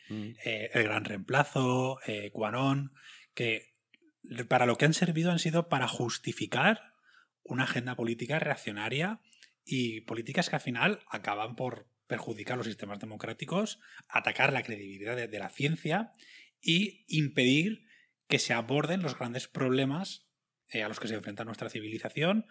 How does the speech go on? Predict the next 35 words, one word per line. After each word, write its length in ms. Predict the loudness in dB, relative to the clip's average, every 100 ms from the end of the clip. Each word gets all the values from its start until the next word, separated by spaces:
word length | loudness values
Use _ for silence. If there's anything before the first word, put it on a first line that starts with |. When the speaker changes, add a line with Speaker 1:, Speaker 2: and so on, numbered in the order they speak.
| -10 -20 _
Speaker 2:
como 180 | -8 -4
por 120 | -4
ejemplo 260 | -4 -6
el 60 | -8
cambio 280 | -8 -10 -8
climático, 800 | -4 -2 -2 -2 -6 -4 -4 -4
la 120 | -4
desigualdad, 920 | -6 -8 -4 -2 0 0 2 0 -2 -10 -20 -8
la 160 | -4
pobreza, 600 | -2 -2 -2 -2 -2 0
porque 220 | -2 -2 2
claro, 480 | 4 4 2 -8 _ _ _ _ _ _ 4
abordarlos 640 | 6 6 4 2 0 -2
y 40 | -4
solucionarlos 880 | -4 -6 -4 -2 -2 -2 -6 -10 -8
en 180 | -6
base 240 | -4 -4 -4
a 40 |
datos 280 | -4 -6 -4
objetivos 680 | -4 -4 -4 -4 -4 -6 -14 _ _ _ _ _ _ _ _ _ -2
perjudicaría 540 | 0 0 -4 -2 -2
los 120 | -4
privilegios 480 | -2 0 2 0 -2
de 80 | -2
quienes 240 | -4 -6
están 160 | -6 -8
sosteniendo 340 | -6 -4 -4 -6
estos 200 | -8 -8
discursos. 580 | -4 0 0 -2 -8 -10
Es 40 |
decir, 320 | -8 -6 -8
no 80 | -8
son 200 | -6 -4
nada 200 | -2 0
tontos 520 | 2 4 2 -4 -10